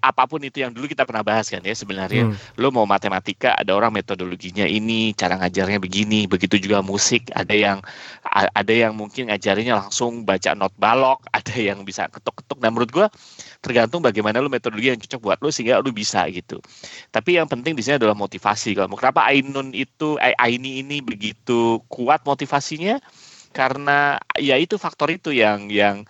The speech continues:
Speaker 1: yang membuat dia nggak nyerah s-, gitu. Gagal terus, gagal terus, <laughs> gagal terus.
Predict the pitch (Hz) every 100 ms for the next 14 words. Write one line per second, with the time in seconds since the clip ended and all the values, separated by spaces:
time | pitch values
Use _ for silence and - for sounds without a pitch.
0 | - - _ 110 107 107 107 104 107 139
1 | 151 110 - 120 113 - - - 117 104
2 | 107 92 - - - 95 98 117 117 -
3 | 101 101 92 92 98 107 107 98 104 104
4 | 104 143 120 104